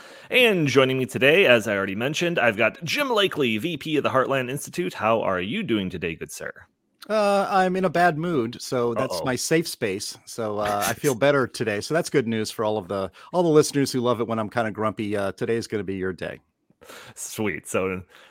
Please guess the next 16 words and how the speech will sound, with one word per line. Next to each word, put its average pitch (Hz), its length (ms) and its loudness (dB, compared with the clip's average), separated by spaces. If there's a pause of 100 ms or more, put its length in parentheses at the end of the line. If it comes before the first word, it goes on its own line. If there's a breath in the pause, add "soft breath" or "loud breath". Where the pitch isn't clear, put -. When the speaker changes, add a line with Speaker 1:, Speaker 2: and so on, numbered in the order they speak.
Speaker 1:
so 120 100 -6
standard, 104 540 2
standard 143 320 6
Jim 120 200 4
we've 104 160 0
got 101 220 4
here. 104 260 2
Uh, 117 280 2
Speaker 2:
Yeah. - 80 6
Speaker 1:
<laughs> - 20 8
also 190 380 12
joining 147 340 2
us, 147 160 4
Chris 151 240 2
Talgo, 131 420 2
senior 143 300 -2